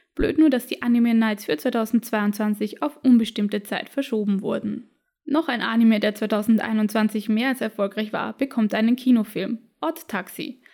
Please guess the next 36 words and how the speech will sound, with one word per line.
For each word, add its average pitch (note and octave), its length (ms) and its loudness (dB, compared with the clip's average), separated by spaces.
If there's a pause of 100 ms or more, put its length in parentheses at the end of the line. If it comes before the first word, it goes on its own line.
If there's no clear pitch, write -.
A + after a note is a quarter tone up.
(220)
In B3 160 2
Odd - 280 -6
Taxi C#4+ 400 -2
in A#3+ 320 4
the A3+ 160 2
Woods B3+ 340 -2
werden C#4+ 260 0
zwar A#3 200 -2
bereits A3 380 -4
gesehene A3+ 600 0
Ereignisse A3+ 720 -2
aus A3 160 -6
der A3 140 -6
Serie A3 340 -2
noch G#3+ 140 -2
einmal G#3+ 320 -4
thematisiert, A3+ 800 -4 (360)
aber C4 260 -2
es C4 120 -4
soll A3 180 0
auf G#3 160 -6
jeden A3 220 2
Fall G#3 200 -4
kein A3 240 -2
reiner A3 400 -4
Recap-Film G#3+ 680 -2
werden. F#3 460 -6 (380)
Die G#3 100 -4
Handlung B3 360 4
soll C4+ 200 0
nach D4 160 2
der A3+ 140 -2
finalen G3+ 420 2
Folge G#3+ 400 -2
fortgeführt G#3+ 640 -4
werden. G3+ 420 -4